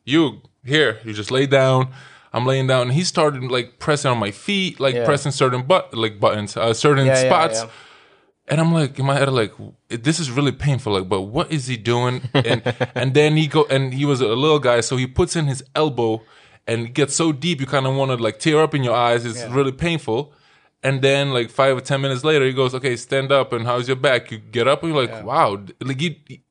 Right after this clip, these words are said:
Speaker 1: wow, this is perfect. This, I, I'm back to hundred percent," even
Speaker 2: Yeah.
Speaker 1: though he never touched a single thing in my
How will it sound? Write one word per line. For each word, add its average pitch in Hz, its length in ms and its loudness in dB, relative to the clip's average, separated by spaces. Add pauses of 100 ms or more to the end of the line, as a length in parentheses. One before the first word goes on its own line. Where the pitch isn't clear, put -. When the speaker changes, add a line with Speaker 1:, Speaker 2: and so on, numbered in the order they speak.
(200)
Speaker 1:
wow, 143 240 2
this 117 220 -10
is 127 100 -6
perfect. 135 440 -2
This, 123 180 -2
I, 104 140 -4 (160)
I'm 117 200 -6 (180)
back 120 180 0
to 131 100 -4 (160)
hundred 123 260 -4
percent," 202 380 -2 (260)
even 147 180 0
Speaker 2:
Yeah. 156 40 0
Speaker 1:
though 151 120 6
he 131 80 0
never 143 320 0 (160)
touched - 320 0
a 113 60 -4
single 143 380 -4
thing 135 280 -6
in 117 120 -6
my 113 80 0